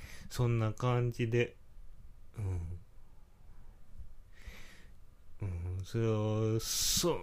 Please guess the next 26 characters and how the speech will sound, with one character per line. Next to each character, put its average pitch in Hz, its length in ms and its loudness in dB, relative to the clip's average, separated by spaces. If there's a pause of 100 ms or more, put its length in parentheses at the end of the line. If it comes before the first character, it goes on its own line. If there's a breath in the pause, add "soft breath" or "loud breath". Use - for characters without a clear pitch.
の 135 260 2
辺 147 280 4
は、 151 600 4 (420 loud breath)
あ、 120 160 4 (320)
そ 170 200 10
の 214 180 6
辺 285 280 4
も 320 300 6 (120)
明 277 80 8
る 269 140 10
い 262 80 10
話 254 40 4
題 - 520 2
か - 200 2
っ - 40 -8 (120)
て - 160 10
言 127 80 12
う 117 40 12
た - 160 4
ら - 80 6
微 95 720 4
妙 101 340 6
で 98 180 2
す - 140 0
よ 98 220 2
ね。 98 560 2